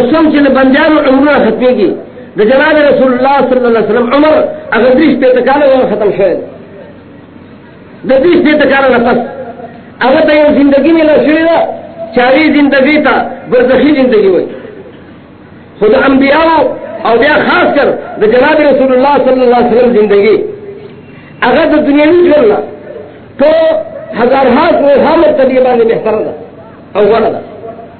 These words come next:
په دغه مولیانو کې یو ملا و، او د هغه نوم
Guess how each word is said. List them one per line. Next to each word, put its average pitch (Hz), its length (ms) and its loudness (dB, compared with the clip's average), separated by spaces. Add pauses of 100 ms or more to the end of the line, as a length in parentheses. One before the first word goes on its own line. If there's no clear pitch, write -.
(1400)
په 190 80 -2
دغه 302 280 2
مولیانو 311 440 2
کې 220 120 2 (360)
یو 226 220 4
ملا 262 280 2
و، 587 60 2 (880)
او 214 160 0
د - 20 2
هغه 269 200 2
نوم 311 180 4